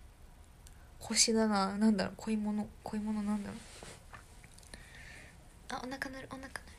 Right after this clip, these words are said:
で、私は食べてないんですけど、そう、東京来る時に新幹線で食べようと思って食べてないんですけど、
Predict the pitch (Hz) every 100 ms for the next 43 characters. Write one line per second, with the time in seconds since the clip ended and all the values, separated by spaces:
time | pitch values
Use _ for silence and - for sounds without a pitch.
0 | - - - - - - - - - -
1 | - - - - - - - 240 214 220
2 | 233 226 240 262 220 - - - - -
3 | - 320 277 220 214 220 202 185 185 190
4 | 180 180 - - - - - - - -
5 | - - 196 214 - - 277 269 277 269
6 | 285 254 220 - 196 226 226 220 233 247
7 | 254 240 190 185 196 214 240 240 190 190
8 | - 202 190 - 202 208 214 - - -